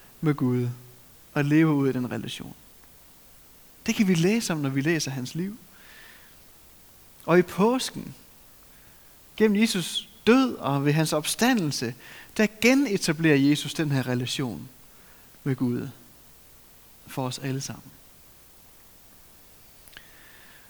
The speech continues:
Og i påsken, der viser Jesus os, at vejen for et hvert menneske, vejen for en kristen,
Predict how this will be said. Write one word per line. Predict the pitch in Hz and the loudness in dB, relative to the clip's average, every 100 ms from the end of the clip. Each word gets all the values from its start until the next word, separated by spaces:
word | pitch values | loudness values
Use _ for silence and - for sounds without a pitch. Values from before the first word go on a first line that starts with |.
| - - | -20 -8
Og | 156 | -4
i | |
påsken, | 131 147 160 180 151 | -4 0 0 -2 -4
der | 135 131 | -4 -2
viser | 143 214 143 127 117 - - - - - | 0 -2 -2 -6 -8 -12 -20 -20 -20 -8
Jesus | 151 151 147 - | -2 -2 -2 -6
os, | 120 127 | -8 -8
at | 135 135 139 | -8 -10 -4
vejen | 147 185 135 117 - - - - - - - - - - - - - - - - - - | -2 -2 -4 -8 -16 -20 -20 -20 -20 -20 -20 -20 -20 -20 -20 -20 -20 -20 -20 -20 -20 -20
for | - 139 | -16 -12
et | 139 | -6
hvert | 165 147 | -4 -2
menneske, | 135 131 151 - - 135 | -4 -8 -10 -12 -14 -14
vejen | 160 175 185 139 | -10 -6 -4 -6
for | - 127 | -8 -10
en | 139 | -10
kristen, | - 156 - 127 | -8 -8 -8 -14